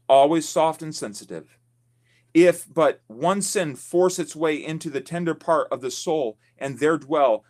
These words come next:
the road is paved to a thousand iniquities." He's saying simply, if we don't tend to our conscience every single day and inform it with the truth of God's word, we leave ourselves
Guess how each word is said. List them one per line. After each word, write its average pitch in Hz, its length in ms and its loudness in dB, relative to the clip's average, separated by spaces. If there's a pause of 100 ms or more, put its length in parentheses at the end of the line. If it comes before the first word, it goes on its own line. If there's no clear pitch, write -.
(120)
the 131 120 2
road 156 600 2
is 120 200 -6
paved 165 500 -4
to 113 140 -8
a 95 40 -6
thousand 135 640 -6
iniquities." 107 840 -16 (420)
He's 135 180 -8
saying 190 360 2
simply, 165 440 -6
if 120 140 -8
we 147 240 -4
don't 196 280 -8 (160)
tend 165 280 -8
to 147 80 -4
our 123 100 0
conscience 117 500 -10
every 113 220 -6
single 135 260 -8
day 107 220 -2
and 98 100 -8
inform 139 520 -4
it - 80 -6
with - 140 2
the 107 60 -4
truth 127 280 -8
of 107 100 -2
God's 101 260 0
word, 107 360 2 (420)
we 135 220 4
leave 165 200 6
ourselves 113 380 2